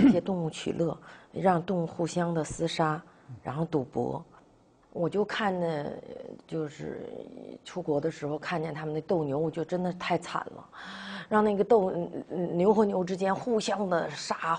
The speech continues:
Speaker 1: 最后肯定是必死无疑，两个人两败俱伤，肯定有一只牛被，被，<clears throat> 拿那个脚给它撞得简直血肉模糊的，就当场死亡。还有人在斗牛的时候也是，最后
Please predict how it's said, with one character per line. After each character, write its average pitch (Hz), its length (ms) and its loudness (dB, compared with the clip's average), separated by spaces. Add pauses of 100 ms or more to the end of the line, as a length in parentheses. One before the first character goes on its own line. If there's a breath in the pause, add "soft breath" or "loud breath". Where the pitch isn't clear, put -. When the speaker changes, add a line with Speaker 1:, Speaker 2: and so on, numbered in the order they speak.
Speaker 1:
最 220 120 6
后 196 320 6
肯 151 240 -6
定 190 260 4
是 - 240 -6 (460 loud breath)
必 269 180 10
死 143 220 0
无 139 160 0
疑， 135 180 -2
两 170 240 4
个 170 100 4
人 214 140 4
两 170 180 4
败 214 140 6
俱 214 180 0
伤， 160 300 2 (320 loud breath)
肯 175 160 4
定 233 80 10
有 185 160 8
一 - 20 4
只 156 220 0
牛 139 340 0
被， 156 400 -4
被， - 320 -6 (220)
<clears throat> 220 260 6
拿 175 160 2
那 170 120 4
个 160 60 2
脚 156 260 2
给 - 120 -4
它 131 100 -8 (580)
撞 - 240 0
得 - 120 -2
简 - 240 -10
直 160 200 -2
血 - 200 -4
肉 151 120 0
模 143 220 -2
糊 143 200 -8
的， 135 100 -6
就 - 200 -8 (120)
当 - 160 -4
场 151 160 -6
死 - 160 -12
亡。 - 200 -10 (280 loud breath)
还 185 160 6
有 185 80 10
人 151 320 4
在 175 160 6
斗 156 220 4
牛 135 220 0
的 151 100 0
时 - 160 -8
候 143 140 -6
也 143 120 -2
是， - 180 -8 (320 loud breath)
最 - 100 4
后 180 240 4